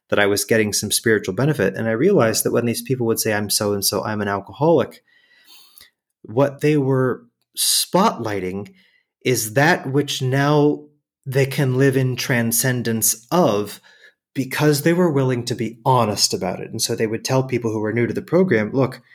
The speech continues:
this is an environment that requires rigorous honesty. So if you don't want to tell the truth about what you've done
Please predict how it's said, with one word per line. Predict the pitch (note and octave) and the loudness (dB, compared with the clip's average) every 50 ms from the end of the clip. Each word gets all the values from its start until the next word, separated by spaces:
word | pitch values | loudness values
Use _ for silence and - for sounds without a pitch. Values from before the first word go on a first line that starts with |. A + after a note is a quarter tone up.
| - - - - _ _ _ _ _ _ - | -20 -20 -20 -20 _ _ _ _ _ _ -14
this | - B2 F3 F#3 F#3 F#3+ | -4 0 2 2 4 4
is | F#3 F3+ | 2 2
an | E3+ D3 | 4 2
environment | C3+ B2+ A#2 - A#2+ A#2 B2+ C#3 C#3+ C#3 A#2+ | 2 0 2 0 0 2 2 0 0 -2 -2
that | - A2 | -2 -2
requires | A2+ B2+ - - B2+ A#2+ A#2+ A#2+ A#2 A#2 A#2 | -2 -4 -4 -2 0 0 2 2 0 -2 -2
rigorous | A2+ A#2+ A2+ A#2 A#2+ A#2 A2+ A#2 - A2+ | -2 -2 0 0 0 -2 0 -2 -2 -2
honesty. | F#2+ G2+ A#2 D3 D3 - - G#3+ A#3+ A#3+ - - - _ _ _ - - - _ _ _ | -2 -2 -2 -2 -4 -2 -2 -2 -2 -2 -6 -12 -18 _ _ _ -20 -20 -20 _ _ _
So | - - - D#3 C#3 C3 C3 A#2+ B2+ - - _ _ _ - - | -4 -2 0 2 4 4 4 2 -2 -6 -18 _ _ _ -6 -4
if | C3 B2+ C3 | -4 -2 0
you | C#3+ E3+ F3+ | 2 2 4
don't | F#3+ G3 F#3 | 4 4 2
want | D#3+ D#3+ D#3 | 2 0 0
to | D#3 | -2
tell | D#3 - C#3+ C3+ | 0 2 2 2
the | C#3 D3 | 2 2
truth | C#3+ - - A#2 A2 A#2+ A#2+ A#2+ - - | 0 -2 -2 0 0 0 0 -2 -4 -10
about | - A2 A#2 A2 G#2 - G#2 | -6 -4 -2 -2 -2 -2 -2
what | A#2 A2 - A2+ | -4 -4 -4 -4
you've | A#2 A#2 - - - | -6 -6 -6 -8 -4
done | - A#2+ A2 G2 F2+ A2 D3+ - | -2 0 0 0 -2 -6 -8 -10